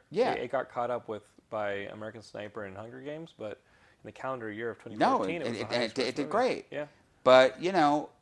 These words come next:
Speaker 1: my point being that I don't think that, you know, Rogue One's gonna do the numbers that Episode Seven does.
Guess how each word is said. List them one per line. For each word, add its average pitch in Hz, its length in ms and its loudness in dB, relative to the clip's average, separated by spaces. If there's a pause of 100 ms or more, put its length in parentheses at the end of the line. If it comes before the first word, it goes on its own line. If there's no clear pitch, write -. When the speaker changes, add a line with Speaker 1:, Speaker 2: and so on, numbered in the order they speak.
(1080)
Speaker 1:
my 170 140 10
point 190 400 6
being 185 420 2
that 135 420 4 (720)
I 156 120 -4
don't 147 320 -2
think 127 720 -6
that, 107 420 0 (300)
you 117 120 -2
know, 101 340 -4 (180)
Rogue 110 340 2
One's 107 440 0
gonna 98 240 -8
do 92 240 -8
the 90 120 -8
numbers 90 280 -12
that 85 100 -8
Episode 82 280 -12
Seven 151 320 -6
does. 127 400 -6